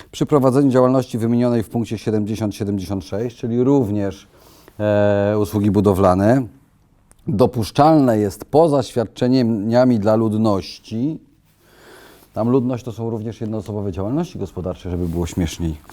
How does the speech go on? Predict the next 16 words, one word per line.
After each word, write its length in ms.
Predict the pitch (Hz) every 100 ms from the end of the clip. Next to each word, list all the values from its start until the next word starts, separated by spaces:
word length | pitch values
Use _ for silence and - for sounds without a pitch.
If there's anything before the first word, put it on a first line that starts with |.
| - - - -
wykonywanie 600 | - 117 123 117 147 196
świadczeń 440 | 143 - 147 - 123
dla 160 | 110
innych 380 | 123 165 196 151
odbiorców 760 | 113 92 90 113 123 123 180 127
w 40 |
rozmiarze 460 | 107 95 127 156 147
nieprzekraczającym 880 | 139 - 101 104 - 135 156 143 123
kwoty 340 | - 131 110
siedemdziesiąt 600 | - 120 127 156 202 165
tysięcy 440 | 147 143 135 131
pięćdziesiąt 640 | 131 120 113 147 139 123 101
pięć 240 | 117 92
złotych 340 | 85 147 151 135
przychodu 420 | 107 - 107 110
rocznie. 360 | 104 - -